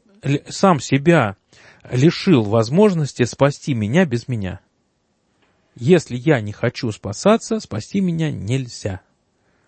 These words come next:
Любить насильно мил не будешь, не заставишь любить. Вот, поэтому, да, поэтому, э, спасаемся мы действительно не своей праведностью,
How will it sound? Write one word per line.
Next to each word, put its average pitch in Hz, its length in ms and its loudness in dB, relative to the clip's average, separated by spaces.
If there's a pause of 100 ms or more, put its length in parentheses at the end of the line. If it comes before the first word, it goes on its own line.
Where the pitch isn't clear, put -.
(920)
Любить 123 600 -2
насильно 135 440 -2
мил 151 240 0
не 143 100 0
будешь, 107 540 -8
не 123 200 0
заставишь 123 760 -4
любить. 95 440 -14 (360)
Вот, 113 180 0
поэтому, 202 480 2
да, 120 300 0 (320)
поэтому, 190 540 2 (260)
э, 139 640 2 (160)
спасаемся 185 640 0
мы 170 260 0 (120)
действительно 117 760 -2
не 120 160 -2
своей 117 400 -2
праведностью, 196 800 0